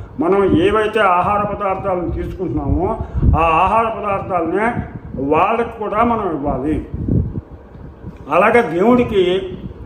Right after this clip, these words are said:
నైవేద్యం పెట్టేటప్పుడు మనం రోడ్డు దాటి వండిన పదార్థం పట్టుకెళ్ళడానికి పనిచేయదు. అందుకనే దేవాలయాల్లో ఏం చేస్తారంటే దేవాలయ ప్రాంగణంలోనే ఒక వంటశాలను నిర్మించి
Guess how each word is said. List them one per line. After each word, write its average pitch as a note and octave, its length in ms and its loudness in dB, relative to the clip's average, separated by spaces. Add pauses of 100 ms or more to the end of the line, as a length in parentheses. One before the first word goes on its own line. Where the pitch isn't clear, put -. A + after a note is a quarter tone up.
(100)
నైవేద్యం A3 460 4
పెట్టేటప్పుడు F3+ 840 0 (360)
మనం G#3 280 4 (1400)
రోడ్డు A#3+ 380 4
దాటి A3 640 0 (800)
వండిన A3+ 280 4
పదార్థం G#3+ 480 0
పట్టుకెళ్ళడానికి G3 600 -2
పనిచేయదు. E3 520 0
అందుకనే A3 320 0
దేవాలయాల్లో G3+ 720 2
ఏం G3+ 160 -4
చేస్తారంటే G3 640 -4 (640)
దేవాలయ G#3+ 520 2
ప్రాంగణంలోనే F#3 960 0 (580)
ఒక G3 140 6 (600)
వంటశాలను G#3+ 720 0
నిర్మించి F3+ 760 0